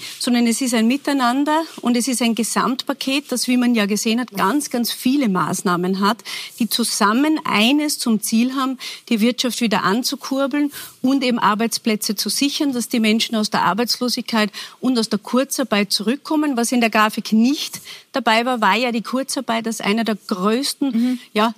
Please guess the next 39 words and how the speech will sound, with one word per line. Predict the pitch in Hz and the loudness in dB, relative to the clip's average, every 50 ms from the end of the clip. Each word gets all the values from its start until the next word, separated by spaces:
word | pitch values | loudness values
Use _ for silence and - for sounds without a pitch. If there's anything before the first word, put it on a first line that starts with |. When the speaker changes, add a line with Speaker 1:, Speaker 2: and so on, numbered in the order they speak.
| _ - | _ -6
Speaker 1:
Teile | - - 202 214 220 233 277 294 302 294 | -2 0 0 2 2 2 0 0 2 0
mit | 294 269 220 | 0 0 0
über | 262 240 240 226 - | 0 0 0 -2 -2
zwölf | - - 220 208 214 254 285 - | -2 0 0 2 2 0 0 -2
Milliarden, | - 285 269 254 226 214 | -2 -2 -2 0 0 2
mit | 214 208 208 | 2 0 0
zwölf | - 233 220 254 262 - | 0 0 0 0 0 -2
Milliarden | 302 269 254 226 208 208 202 214 190 | -2 0 0 0 0 0 0 0 0
Euro, | 170 190 208 233 254 269 | 2 2 2 2 0 0
die | 233 247 | -2 0
wir | 214 220 202 | -2 -2 -2
zugesichert | - - 240 226 269 240 - 269 247 - - 285 254 - 240 | -2 -4 -2 -2 -2 -4 -4 -4 -4 -4 -4 -4 -4 -2 0
haben | 233 214 220 - 262 233 - - - - - - - | 2 2 2 0 -2 -6 -6 -10 -14 -14 -14 -10 -4
und | - 254 240 - - | -2 -2 -2 0 0
die | - 247 202 | 0 2 2
wichtig | 214 254 285 - - 285 - | 2 2 2 0 -2 -2 -2
sind. | - - 269 262 247 - | 0 0 0 0 -2 -2
Zwei | - - 190 180 202 240 | -2 0 2 2 4 2
Milliarden | 262 254 247 240 214 202 208 208 202 226 214 | 2 2 2 2 4 2 2 2 0 -2 -4
sind | 196 - 233 208 - | -2 -2 -2 -2 0
schon | 226 196 | 0 -2
ausbezahlt. | 185 185 190 - - 175 - - - - - - 196 - - - - - - - - | -2 -2 -4 -4 -6 -8 -10 -8 -6 -6 -6 -8 -10 -10 -10 -10 -10 -10 -10 -10 -8
Speaker 2:
Das | - 240 247 - - | -6 -4 -4 -2 -2
gebe | 262 277 320 | -2 0 0
ich | 320 | 0
jetzt | 320 285 233 - | 0 -2 -2 -2
gleich | - 214 226 240 233 | -2 -2 -2 -2 -2
mal | 262 247 208 | -2 -2 0
weiter, | 202 190 196 - 247 | 0 -2 0 0 0
Herr | 240 | 0
Muchitsch. | 233 233 247 226 233 247 190 180 | 2 2 0 0 0 -2 -2 -2
So | - 262 247 | -2 -2 0
kann | - 254 233 | 2 2 2
man | 277 311 | 2 0
das | 277 302 - - | 0 0 -2 -2
ja | 240 208 190 | -2 0 0
wirklich | 240 240 - 254 240 | -2 -2 -2 -2 -2
nicht | 233 196 - | -2 -2 -2
aufrechnen. | - 127 165 190 - 233 233 226 226 - - 285 302 | -2 -2 -2 -2 -2 0 -2 -2 -2 -2 -2 -2 -2